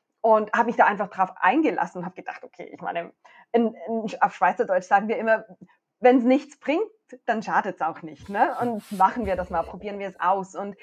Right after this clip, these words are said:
ich habe dann gemerkt, irgendwie tut mir das noch gut mit dieser Dankbarkeit und habe das auch immer weiter und weiter gemacht. Und jetzt so rückblickend betrachtet kann ich sagen, es ist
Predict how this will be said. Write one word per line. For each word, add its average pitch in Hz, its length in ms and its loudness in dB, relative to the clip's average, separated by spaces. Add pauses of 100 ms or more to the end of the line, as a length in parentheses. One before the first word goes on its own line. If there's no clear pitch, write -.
(300)
ich 226 140 -12
habe 269 160 4
dann 302 120 0
gemerkt, 247 360 2
irgendwie 381 320 0
tut - 200 -2
mir 349 100 2
das 262 160 0
noch 185 200 -4
gut 359 260 2
mit 214 140 -10
dieser 185 200 -4
Dankbarkeit 277 720 2
und 226 240 -6
habe - 200 -6
das 247 140 0
auch 214 180 -2
immer 226 260 0
weiter 190 360 0
und 196 140 -10
weiter 190 320 2
gemacht. 160 360 -4
Und 180 180 -16 (200)
jetzt 214 360 2
so 254 100 -4
rückblickend 262 500 -6
betrachtet 190 540 -6
kann 196 140 -10
ich 190 120 -14
sagen, 196 340 -2 (440)
es 208 180 -4
ist 214 220 -8